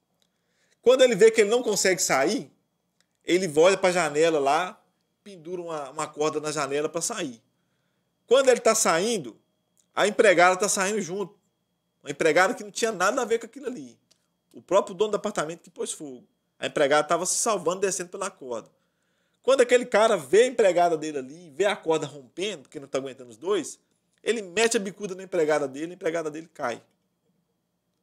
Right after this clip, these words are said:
Ele pode alegar estado de necessidade? Não pode alegar estado de necessidade. Por quê?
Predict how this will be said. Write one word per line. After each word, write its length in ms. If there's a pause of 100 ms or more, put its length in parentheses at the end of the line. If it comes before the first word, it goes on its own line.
(920)
Ele 160
pode 280
alegar 280
estado 280
de 60
necessidade? 880 (1200)
Não 260
pode 580 (380)
alegar 320
estado 260
de 60
necessidade. 520
Por 180
quê? 320